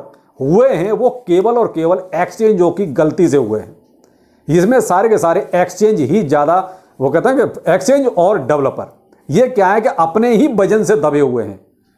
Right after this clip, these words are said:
इन्होंने इतना ज़्यादा वो घपलेबाजी कर ली है कि ये अपने ही वजन से दबे हुए हैं।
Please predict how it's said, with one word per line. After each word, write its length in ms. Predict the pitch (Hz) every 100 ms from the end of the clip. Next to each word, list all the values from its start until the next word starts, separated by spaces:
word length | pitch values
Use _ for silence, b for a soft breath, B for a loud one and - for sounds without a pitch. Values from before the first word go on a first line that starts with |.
| -
इन्होंने 320 | 147 175 233
इतना 340 | 180 160 240
ज़्यादा 300 | 208 151 156
वो 120 | 185 165
घपलेबाजी 500 | 123 135 175 165 170
कर 140 | 147
ली 140 | 143
है 160 | 143 185
कि 320 | 214 - -
ये 80 | 165
अपने 340 | 214 180 214
ही 140 | 190 254
वजन 300 | 170 151 156
से 100 | 151
दबे 220 | 123 120
हुए 220 | 107 95
हैं। 140 | 90